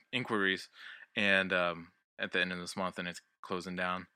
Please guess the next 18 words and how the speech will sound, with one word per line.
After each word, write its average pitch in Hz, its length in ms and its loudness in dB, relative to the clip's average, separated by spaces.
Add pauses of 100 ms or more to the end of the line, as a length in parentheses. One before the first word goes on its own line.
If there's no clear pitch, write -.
(380)
Um, 92 220 0
but 113 100 6
it's - 120 2
an 165 60 8
interesting 160 540 6
numbers 127 380 8
game 101 480 6
to 120 100 -4
see 127 200 2
how 117 180 8
many 117 180 2
people 107 480 -2 (340)
hear, 131 460 8
how 107 220 2
many 98 120 -2
people 98 320 -6
reach 92 320 0
out, 117 360 8